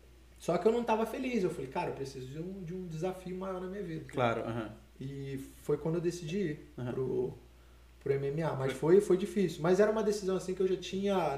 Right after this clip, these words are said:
Speaker 1: Não foi uma coisa assim de uma hora pra outra. Era
Speaker 2: Certo.
Speaker 1: uma coisa que eu já vinha pensando já há bastante tempo. Então eu já tava preparado, eu já sabia que eu ia perder todos os meus patrocínios, que eu
Speaker 2: Uau.
Speaker 1: não ia dar tanto seminário igual eu tava dando, que eu
Speaker 2: Uhum.
Speaker 1: ia sair meio que da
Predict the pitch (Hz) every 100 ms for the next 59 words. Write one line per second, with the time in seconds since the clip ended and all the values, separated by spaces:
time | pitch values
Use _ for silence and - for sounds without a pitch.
0 | 143 156 - 202 196 - 180 175 180 170
1 | - - - - - 170 180 175 185 202
2 | 180 135 - - - - 135 123 113 147
3 | - 160 151 127 170 185 170 160 156 170
4 | 170 175 175 - 160 165 160 165 - 120
5 | 113 - - - - - - - 127 156
6 | 185 185 190 196 202 208 233 233 190 151
7 | 139 - 151 175 175 180 170 160 156 180
8 | 190 185 170 160 156 151 - 165 175 165
9 | 160 - - - 123 123 117 170 185 185
10 | 180 160 - 131 151 151 151 - 147 139
11 | 135 135 127 127 127 123 123 135 165 185
12 | 175 135 131 139 165 - 135 135 135 135
13 | 131 131 127 127 123 -